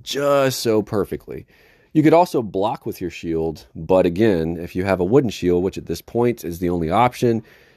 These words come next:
it eventually will break with just a few hits.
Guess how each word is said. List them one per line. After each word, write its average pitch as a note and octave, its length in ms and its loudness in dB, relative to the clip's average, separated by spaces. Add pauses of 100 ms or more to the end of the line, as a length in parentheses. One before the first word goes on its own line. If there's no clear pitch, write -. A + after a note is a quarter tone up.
(180)
it B2 160 4
eventually A#2 340 2
will G2 140 4
break F#2+ 440 2
with F2+ 100 0
just - 180 -12
a E2 40 -8
few E2 260 -6
hits. - 480 -8